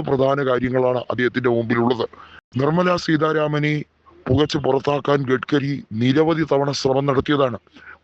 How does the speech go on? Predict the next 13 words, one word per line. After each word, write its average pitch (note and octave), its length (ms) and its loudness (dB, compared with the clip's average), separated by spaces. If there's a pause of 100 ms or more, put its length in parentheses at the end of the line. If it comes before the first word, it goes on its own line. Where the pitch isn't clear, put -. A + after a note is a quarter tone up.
ഒളിഞ്ഞും D#3+ 440 2
തെളിഞ്ഞും D#3 360 2 (260)
പരാമർശങ്ങൾ D3 600 0 (100)
നടത്തി. C3+ 280 0 (960)
നിരവധി E3 520 2
തവണ D#3 220 0 (680)
ദേശീയ D3+ 380 0
സമ്മേളനങ്ങൾ C#3+ 560 0
നടക്കുമ്പോൾ C3 420 2 (100)
ഗഡ്കരി C#3 400 2
പറഞ്ഞത് C3+ 320 2 (420)
ക്യാബിനറ്റിനെ C#3+ 720 -2 (580)
റീഷഫിൾ D#3 500 2